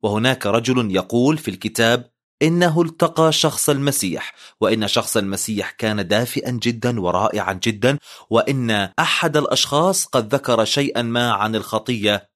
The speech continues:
فضحك المسيح وقال: "نحن لا نبالي بهذا الأمر هنا، فهذا ليس مهماً."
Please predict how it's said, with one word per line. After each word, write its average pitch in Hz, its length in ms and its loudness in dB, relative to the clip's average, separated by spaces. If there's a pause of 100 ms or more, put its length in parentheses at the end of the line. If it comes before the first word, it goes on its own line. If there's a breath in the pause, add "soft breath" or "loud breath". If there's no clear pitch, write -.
(140)
فضحك 87 580 -2
المسيح 175 800 0
وقال: 110 600 0 (300)
"نحن 185 320 2
لا 160 120 4
نبالي 123 440 2
بهذا 95 360 -2
الأمر 107 300 -2
هنا، 110 420 -4 (340)
فهذا 120 600 0 (200 loud breath)
ليس 202 360 2
مهماً." 107 600 -2